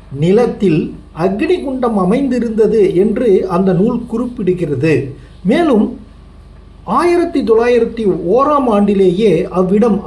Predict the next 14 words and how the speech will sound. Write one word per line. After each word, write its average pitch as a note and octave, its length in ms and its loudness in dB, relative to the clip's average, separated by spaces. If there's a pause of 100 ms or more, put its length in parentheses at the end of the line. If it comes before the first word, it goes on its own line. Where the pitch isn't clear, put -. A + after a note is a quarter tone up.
ஆக்கிரமிக்கப்பட்டு G3 1120 0 (300)
விவசாய D4 600 0
நிலமாக G#3 500 0
மாறிவிட்டதாகவும், F3 1120 -2 (280)
மிக C4 360 2
சொற்ப B3 520 0
இடத்தில் A#3+ 400 -2
மட்டும் G#3+ 680 -2
அதற்கான A#3 580 -2
அடையாளம் C4 800 -2
தென்படுவதாக A#3+ 1000 0 (280)
இந்த B3 260 -2
நூலில் G#3+ 520 0 (300)
குறிப்பிட்டிருக்கிறார்கள். F3+ 1160 0